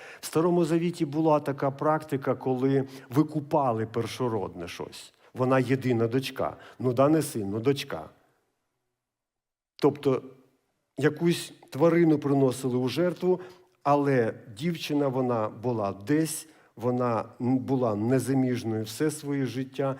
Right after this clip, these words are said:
Як би там не було, але дівчині дісталося. Інакше навіщо ізраїльським дівчатам оплакувати її чотири дні?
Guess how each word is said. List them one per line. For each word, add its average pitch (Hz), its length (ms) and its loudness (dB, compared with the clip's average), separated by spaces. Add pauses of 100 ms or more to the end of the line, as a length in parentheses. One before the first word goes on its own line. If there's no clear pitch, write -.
(240)
Як 147 240 0
би 156 100 0
там 147 260 2
не 147 80 6
було, 147 380 2
але 131 220 2
дівчині 160 680 -2
дісталося. 123 760 -4
Інакше 120 400 -2
навіщо 131 500 -2 (260)
ізраїльським 123 640 -2
дівчатам 123 600 -4
оплакувати 110 840 -4
її 104 520 -6 (340)
чотири 110 500 -6
дні? 98 420 -10